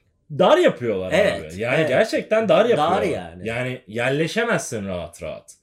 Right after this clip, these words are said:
Speaker 1: O yüzden oradan istedim rahat uyuyayım diye. Acil çıkış kapısına ayağımı uzattım. <laughs> Ben de göz bandımı taktım.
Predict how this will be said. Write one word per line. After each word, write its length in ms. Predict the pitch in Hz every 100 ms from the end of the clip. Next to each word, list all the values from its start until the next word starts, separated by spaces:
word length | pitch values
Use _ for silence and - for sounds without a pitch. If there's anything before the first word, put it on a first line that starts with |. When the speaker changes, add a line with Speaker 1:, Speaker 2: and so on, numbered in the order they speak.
| _ _
Speaker 1:
O 140 | 113 170
yüzden 320 | 196 185 156
oradan 340 | 135 135 180
istedim 440 | 156 - 101 95 101
rahat 280 | 110 113
uyuyayım 380 | 117 113 127 113
diye. 280 | 101 139 - _ _ _ -
Acil 300 | 156 135 143
çıkış 300 | 147 151 -
kapısına 380 | 151 131 143 143
ayağımı 380 | 143 147 143
uzattım. 540 | 147 127 110 - 143 143 - - 165
<laughs> 320 | 170 208 180
Ben 300 | 175 175 156
de 80 | 135
göz 260 | 127 113
bandımı 440 | 120 127 123 131 123
taktım. 480 | 131 - 196 190